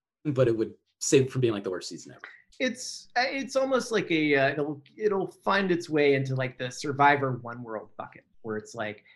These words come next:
Speaker 2: "Hey, that's a great winner." And that's
Speaker 1: Yeah.
Speaker 2: all you're gonna, that's all you're gonna say positive about that season.
Speaker 1: Yeah.
Speaker 2: "He's a great winner."
Speaker 1: And
Speaker 2: And
Speaker 1: even
Speaker 2: then
Speaker 1: then, I
Speaker 2: maybe
Speaker 1: f-, I still feel like you're gonna get a but. Like, he's a great winner, but it,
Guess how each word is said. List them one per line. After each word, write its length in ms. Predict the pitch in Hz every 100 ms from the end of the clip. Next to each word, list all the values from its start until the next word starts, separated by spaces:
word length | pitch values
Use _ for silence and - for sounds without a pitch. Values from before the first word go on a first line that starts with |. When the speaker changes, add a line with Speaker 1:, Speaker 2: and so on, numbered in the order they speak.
| _ -
Speaker 2:
"Hey, 400 | 277 294 254 185
that's 240 | 170 170
a 80 | 175
great 400 | 131 147 156 139
winner." 300 | 131 113 98 - _ _ _ _ -
And 120 | 175
that's 200 | 185 196
Speaker 1:
Yeah. 40 | 185
Speaker 2:
all 100 | 165
you're 220 | 147 139
gonna, 140 | 135 131
that's 200 | 156 170
all 120 | 143
you're 80 | 131
gonna 160 | 117 107
say 140 | 110
positive 380 | - 117 - _ _
about 140 | - -
that 160 | 62
season. 260 | - - 65
Speaker 1:
Yeah. 140 | -
Speaker 2:
"He's 100 | 453
a 40 | 403
great 220 | 320 -
winner." 280 | 131 104 - _ _ _ _ -
Speaker 1:
And 20 |
Speaker 2:
And 80 | 170
Speaker 1:
even 160 | - 160
Speaker 2:
then 120 | 202
Speaker 1:
then, 40 | 196
I 60 | 151
Speaker 2:
maybe 220 | - 214
Speaker 1:
f-, 20 |
I 60 | 180
still 300 | 160 - 233
feel 200 | 233 240
like 160 | 185 170
you're 80 |
gonna 140 | 175 165
get 100 | 143
a 60 | 113
but. 400 | - 107 - -
Like, 140 | 110
he's 180 | 180 190
a 40 |
great 220 | 240 233
winner, 440 | 202 185 151 120 -
but 680 | 156 190 151 107 92 92 - _ _ -
it, 140 | -